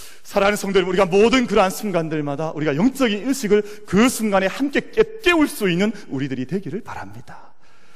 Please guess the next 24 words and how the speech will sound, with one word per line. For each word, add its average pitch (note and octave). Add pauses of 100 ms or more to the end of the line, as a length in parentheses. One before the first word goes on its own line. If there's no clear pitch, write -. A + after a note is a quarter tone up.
(240)
왜냐하면 A3
그 C#4
순간에 C4+
우리를 G#3+
초청해 A#3+
주시고 G3 (180)
이미 B3+
승리하시고 A3
인자한 A#3+
모습으로 G3 (200)
우리에게 G#3+
우리의 F#3+
손길을 D4
잡고자 G#3 (220)
손을 C#4
내미시며 G#3
기다리시는 D#3 (240)
주님이 G#3+ (120)
계시다고 C#4+ (160)
성경이 D#3 (200)
우리에게 A#2
말씀하고 -
있기 B2+
때문입니다. -